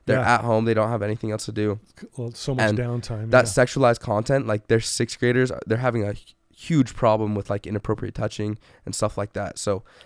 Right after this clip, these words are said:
Speaker 1: I think it's had a huge effect on that. I think it has a huge effect on, like,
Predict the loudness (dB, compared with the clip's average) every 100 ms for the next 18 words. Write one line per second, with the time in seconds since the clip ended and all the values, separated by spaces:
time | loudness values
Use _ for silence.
0 | -8 -6 -4 -4 -4 -4 -2 -2 -2 -4
1 | -6 -4 -2 -2 -2 -4 -6 -6 -6 -2
2 | -4 -4 _ _ -12 -8 -4 -2 0 0
3 | 0 0 -4 -4 -10